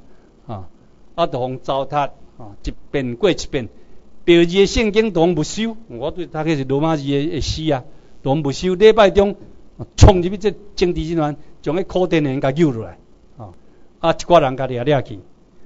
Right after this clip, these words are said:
不要紧啊，互你掠啊，互你掠。哦，检察通过受苦，像咧食补咧，互台湾人看会觉醒呗。那安尼嘛有利益啊，啊，啊，所以这个问题真通互咱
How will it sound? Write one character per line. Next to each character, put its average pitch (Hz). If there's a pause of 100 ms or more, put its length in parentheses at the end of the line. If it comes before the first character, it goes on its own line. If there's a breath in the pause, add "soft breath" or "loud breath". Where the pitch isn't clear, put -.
(120)
不 165
要 233
紧 254
啊， 220
互 180
你 247
掠 247
啊， 202 (180)
互 143
你 175
掠。 165 (540)
哦， 117
检 220
察 196 (540)
通 196
过 233
受 156
苦， 175 (480)
像 151
咧 185
食 131 (120)
补 143
咧， 95 (240)
互 -
台 151
湾 151
人 139
看 185
会 143
觉 190
醒 202
呗。 135 (200)
那 139
安 165
尼 190 (100)
嘛 123
有 113
利 120
益 135 (100)
啊， 147 (480)
啊， - (360 soft breath)
啊， 180
所 208
以 202
这 240
个 196
问 139
题 135
真 139
通 135
互 123
咱 147